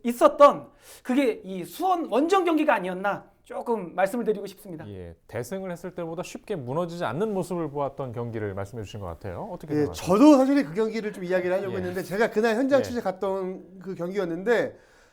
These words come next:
Speaker 3: 와, 이거 현장에서 보기를 너무 잘했다라고
Speaker 2: 예.
Speaker 3: 그런 느낌이 들 정도의 명승부였고, 결국 이제 삼 대 삼 무승부를
Speaker 2: 음.
Speaker 3: 기록하면서, 어, 그날 무승부로, 어, 파이널 A 진출을 확정지었던, 예, 그런 좀 상황이었고,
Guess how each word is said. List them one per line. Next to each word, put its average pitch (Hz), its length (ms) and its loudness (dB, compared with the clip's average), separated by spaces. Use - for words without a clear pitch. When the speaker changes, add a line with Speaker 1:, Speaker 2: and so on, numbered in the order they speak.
Speaker 3:
와, 165 320 6
이거 196 320 4
현장에서 294 500 4
보기를 226 300 -2
너무 262 320 8
잘했다라고 180 880 4
Speaker 2:
예. 175 480 -6
Speaker 3:
그런 190 200 -2
느낌이 190 300 -8
들 190 180 -6
정도의 175 300 -4
명승부였고, 175 720 -4
결국 170 160 -6
이제 156 80 -10
삼 277 160 -2
대 269 100 6
삼 202 320 2
무승부를 277 440 4
Speaker 2:
음. - 20 -4
Speaker 3:
기록하면서, 220 800 4
어, 180 460 8
그날 226 520 6
무승부로, 233 760 2
어, 180 80 -2
파이널 285 340 4
A 196 160 2
진출을 196 300 -8
확정지었던, 254 640 2
예, 160 100 0
그런 180 240 -2
좀 180 100 -8
상황이었고, 185 920 0